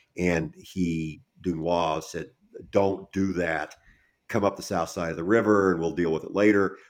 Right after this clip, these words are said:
Well, she was not happy with being tricked. And I love the story. And as far as I can tell, reading history, it's, it's quite,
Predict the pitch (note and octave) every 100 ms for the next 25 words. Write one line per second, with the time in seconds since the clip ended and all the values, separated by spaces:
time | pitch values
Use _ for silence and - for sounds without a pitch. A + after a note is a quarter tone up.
0 | _ G2+ G2 - - A#2+ G#2 G#2 G2 G2+
1 | G2+ G2 E2+ - E2 D#2 - A2+ G2+ -
2 | _ A2+ A#2+ A#2 A2+ B2 E3 E3 - _
3 | - G2 - - - F#2 F#2+ E2 - -
4 | _ _ _ _ _ G#2+ A#2 A3+ C4 C#4+
5 | C4+ E2+ G2 G2 F2 E2 D#2 G2 - E2
6 | D#2 - - - - A#2+ D3+ -